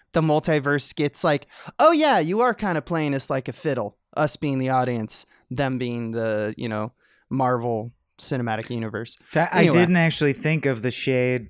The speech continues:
Speaker 2: that you're totally right, that it's also a victory lap. It's going like, "Your universes exist in our universe. We ate your universe. We are the
Speaker 1: Yeah.
Speaker 2: Marvel universe." That's
Speaker 1: And this is
Speaker 2: interesting.
Speaker 1: good.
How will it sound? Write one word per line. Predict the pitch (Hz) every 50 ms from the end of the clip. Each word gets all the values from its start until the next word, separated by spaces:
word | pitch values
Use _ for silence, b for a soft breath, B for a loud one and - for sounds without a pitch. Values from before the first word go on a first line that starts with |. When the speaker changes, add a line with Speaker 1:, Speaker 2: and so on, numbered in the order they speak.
| - -
Speaker 2:
that | 135 135
you're | 139 135
totally | 131 - 143 139 131 120 113 117 113
right, | 113 120 127 127 127 120 110 - -
that | 135 127
it's | 135 - -
also | 147 147 139 - 147 139 131
a | 127 120
victory | 98 107 113 110 - - 147 147 151 156
lap. | 156 160 170 185 185 180 - b b b b b b b
It's | 143 143 - -
going | 160 156 147 143
like, | 143 131 123 117
"Your | 127 156 190 185
universes | 185 175 165 151 143 117 127 139 127 - 131 123 110
exist | 120 101 104 110 139 143 135 - 135
in | 117 120 -
our | 147 156 151 151
universe. | 139 127 123 117 110 98 101 98 - - 131
We | 139 151 156 -
ate | 170 160 156 165 175
your | 156 135 131 123
universe. | 117 117 123 123 123 113 92 98 90 90 - - - - -
We | 123 127 156 165 156
are | 147 147 143 139
the | 123 107 120 135 135
Speaker 1:
Yeah. | 131
Speaker 2:
Marvel | 127 127 123 120 117 110 110 110 107
universe." | 104 104 98 92 85 85 87 92 - - - - -
That's | 127 135 143 -
Speaker 1:
And | - 202 208 190
this | 202 - -
is | 202 170 -
Speaker 2:
interesting. | - 202 196 202 180 151 -
Speaker 1:
good. | -